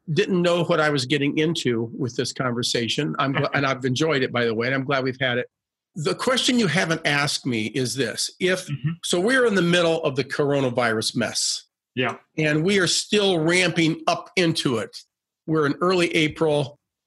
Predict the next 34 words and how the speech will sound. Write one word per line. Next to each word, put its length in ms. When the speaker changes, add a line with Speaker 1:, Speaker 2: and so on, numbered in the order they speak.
Speaker 1:
and 340
we 120
don't 180
know 80
where 180
this 220
is 100
headed. 420
And 640
so 760
a 60
question 460
you 80
might 280
ask 320
me 180
is, 520
if 340
I 240
had 420
one 320
piece 360
of 80
advice 500
to 140
give 380
to 80
people 500
out 300
there, 300
what 180
would 100
it 160
be? 280